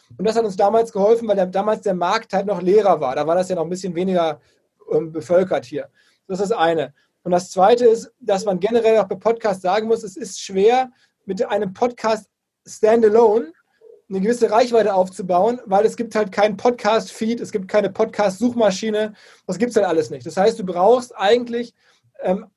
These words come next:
irgendwo Drittreichweiten. Du brauchst einen großen Newsletter, einen großen Instagram-Account oder eine Webseite,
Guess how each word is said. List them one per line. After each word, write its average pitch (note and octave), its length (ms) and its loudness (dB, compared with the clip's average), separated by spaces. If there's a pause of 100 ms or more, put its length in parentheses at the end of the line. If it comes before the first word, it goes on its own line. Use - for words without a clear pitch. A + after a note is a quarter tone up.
irgendwo A3+ 280 4
Drittreichweiten. E3 760 0
Du D3+ 60 -6
brauchst F#3+ 300 -2
einen F#3+ 80 -6
großen G#3 300 -2
Newsletter, A3+ 420 0
einen F#3+ 200 -2
großen G#3 240 -2
Instagram-Account G#3 840 -2
oder G3 100 -2
eine F3+ 120 -2
Webseite, A3 580 0